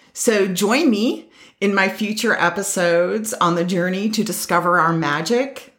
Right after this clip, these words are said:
through our purposeful and intentional connections with natures, because we are all connected, um, all of us. So I am excited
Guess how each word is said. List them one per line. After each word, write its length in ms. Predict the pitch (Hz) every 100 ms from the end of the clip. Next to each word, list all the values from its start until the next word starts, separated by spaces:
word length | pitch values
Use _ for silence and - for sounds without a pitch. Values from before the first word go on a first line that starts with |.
| -
through 180 | 196 185
our 180 | 165 170
purposeful 760 | - 170 170 190 - 196 196
and 180 | 165 175
intentional 600 | 165 165 165 165 180 170
connections 600 | 165 165 147 - 170 165
with 160 | 165 160
natures, 680 | 143 147 214 202 226 233 - - - - - - _ -
because 280 | 165 196
we 200 | 180 180
are 340 | 185 165 170 -
all 220 | 190 196
connected, 960 | 196 202 190 196 220 220 220 220 240 - _ - - _ _ _ -
um, 300 | 147 143 151
all 240 | 160 185 170
of 80 |
us. 560 | - - - - - - _ _ _
So 680 | - - 165 160 160 160 160
I 280 | - 165 160
am 220 | 165 160
excited 960 | 160 156 - 196 180 180 190 185 185